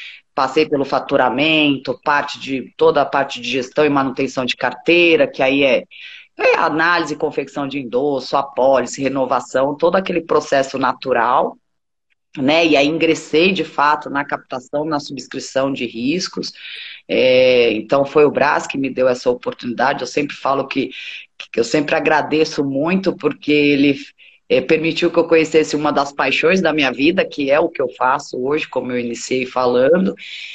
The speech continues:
É, fiquei, aí tive uma oportunidade, então fui convidada, então, pelo Paulo Martiniano pra, pra trabalhar na Royce Analyze, depois R S A, hoje Sura.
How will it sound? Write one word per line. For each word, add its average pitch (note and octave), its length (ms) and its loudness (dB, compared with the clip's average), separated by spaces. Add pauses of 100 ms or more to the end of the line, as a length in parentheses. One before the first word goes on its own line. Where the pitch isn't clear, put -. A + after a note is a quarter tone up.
(240)
É, D3 680 4
fiquei, - 560 2
aí E3+ 120 4
tive G3 220 -6
uma G#3 160 -6
oportunidade, G3 920 -2
então F#3 240 -2
fui F3 160 -6
convidada, E3 960 -2 (300)
então, D3 340 -2
pelo D3+ 240 2
Paulo D3 300 0
Martiniano C#3+ 800 0
pra, C3+ 440 0 (440)
pra D3 160 0
trabalhar D3 640 0
na C3+ 420 2
Royce C#3+ 400 -2
Analyze, D#3+ 760 0
depois D3+ 360 -2
R C#3+ 180 -2
S C#3+ 240 -6
A, C#3 180 2
hoje C#3+ 260 -4
Sura. A#3 600 2